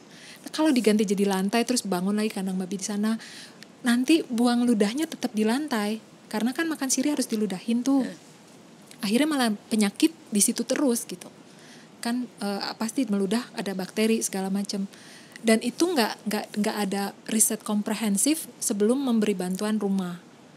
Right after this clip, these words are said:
Speaker 1: atau bahkan Pemda atau P U misalnya, "Ayo bangun rumah, perumahan rakyat," misalnya. Tapi masyarakatnya bukan kayak di Jakarta misalnya yang nggak menyirih, nggak pakai sirih, nggak punya ternak.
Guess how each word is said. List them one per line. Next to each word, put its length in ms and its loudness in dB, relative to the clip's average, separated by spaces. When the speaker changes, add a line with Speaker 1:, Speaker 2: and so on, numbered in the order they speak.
Speaker 1:
atau 260 -6
bahkan 460 -2
Pemda 480 -4
atau 240 -8
P 240 -4
U 140 -2
misalnya, 400 -4
"Ayo 160 0
bangun 240 0
rumah, 260 0
perumahan 320 -2
rakyat," 460 -4
misalnya. 240 -8
Tapi 400 0
masyarakatnya 640 -2
bukan 260 0
kayak 240 -4
di 120 -4
Jakarta 520 4
misalnya 460 2
yang 260 -2
nggak 260 -4
menyirih, 680 4
nggak 180 -2
pakai 240 -10
sirih, 320 2
nggak 160 -2
punya 220 -2
ternak. 480 0